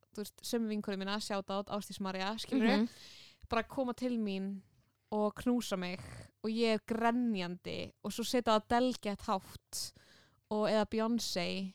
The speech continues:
Speaker 2: Mhm.
Speaker 1: og borða ís og grenja og þú svona upplifir svona, vá, ef það væri myndavél á mig núna, þá væri ég Bridget Jones, skilurðu.
Speaker 2: Mhm, mhm.
Speaker 1: Og það er geðveik tilfinning. Þú veist,
Speaker 2: Mhm.
Speaker 1: þegar maður er bara eitthvað svona, „Ah, ég má vorkenna mér núna.“ Þú veist, það er svona pínu svo að vera þunnur.
Speaker 2: Já, já, já.
Speaker 1: Þú ert svona,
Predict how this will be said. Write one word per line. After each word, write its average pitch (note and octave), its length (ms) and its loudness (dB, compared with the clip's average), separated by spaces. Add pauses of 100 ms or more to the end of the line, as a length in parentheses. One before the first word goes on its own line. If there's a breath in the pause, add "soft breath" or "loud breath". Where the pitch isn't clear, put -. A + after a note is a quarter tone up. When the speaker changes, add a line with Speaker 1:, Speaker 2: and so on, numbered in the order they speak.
(100)
Speaker 2:
Mhm. G#3 320 -8 (220)
Speaker 1:
og G#3 340 4
borða A3+ 260 2
ís A3 360 0
og F#3+ 80 -4
grenja F#3+ 560 0
og G3+ 140 -2
þú G#3+ 160 0
svona A3 220 -2
upplifir G3+ 360 -4
svona, F#3+ 280 -4
vá, G#3+ 240 2
ef A3 60 0
það G#3+ 220 4
væri A3 60 0
myndavél A3 380 0
á G3 60 2
mig G3+ 100 2
núna, G3+ 320 2
þá F#3+ 40 -2
væri G#3 260 2
ég F#3+ 220 -2
Bridget G3 340 -4
Jones, - 420 -8
skilurðu. A3 380 -4
Speaker 2:
Mhm, G3+ 360 2
mhm. F3+ 220 0 (140 loud breath)
Speaker 1:
Og A#3+ 80 0
það D#4 360 8
er D4 40 2
geðveik C4 400 4
tilfinning. A3+ 640 -4 (100)
Þú A3+ 160 2
veist, D4 180 8
Speaker 2:
Mhm. - 40 6
Speaker 1:
þegar D4 140 8
maður C4+ 280 6
er C4+ 60 2
bara A#3+ 160 0
eitthvað A3 100 -4
svona, A3 260 0
„Ah, A#3 280 -2
ég A#3+ 120 0
má A#3 140 2
vorkenna A3 420 -4
mér G3 140 -2
núna.“ G3 300 -2
Þú G#3+ 60 4
veist, A#3 180 2
það - 60 -2
er A#3+ 40 2
svona B3 160 0
pínu D4 160 4
svo D4 80 4
að C#4+ 40 4
vera D4 220 0
þunnur. C#4+ 480 0 (140)
Speaker 2:
Já, A3+ 160 4
já, G3+ 300 4
já. G#3+ 60 -2
Speaker 1:
Þú B3+ 80 6
ert B3 100 6
svona, G3+ 340 2